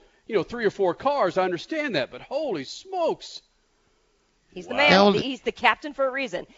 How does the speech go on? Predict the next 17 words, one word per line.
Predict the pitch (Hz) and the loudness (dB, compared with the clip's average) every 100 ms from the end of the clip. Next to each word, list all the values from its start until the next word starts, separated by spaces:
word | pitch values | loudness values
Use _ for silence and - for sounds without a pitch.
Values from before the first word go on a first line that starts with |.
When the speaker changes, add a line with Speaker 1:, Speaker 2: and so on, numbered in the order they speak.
| _ - | _ 6
Speaker 2:
There | 285 294 | 10 10
is | 254 | 6
a | 262 | 0
reason | 247 320 359 349 311 | 0 -2 0 -2 2
why | 285 262 247 | 6 6 6
when | 220 220 | 2 -6
he's | 226 202 | -8 -14
walking | 170 180 240 - 294 294 202 _ | -8 2 2 2 -10 -12 -16 _
out | - 247 | 4 4
of | 294 | 2
the | 330 | -6
garages | 285 226 196 208 | 0 2 2 0
of | 196 | -8
the | 175 | -6
Indianapolis | 190 214 202 208 - | -6 -2 -2 -4 -10
Motor | 185 208 | -10 -10
Speedway, | - 190 143 160 | -12 -10 -8 -8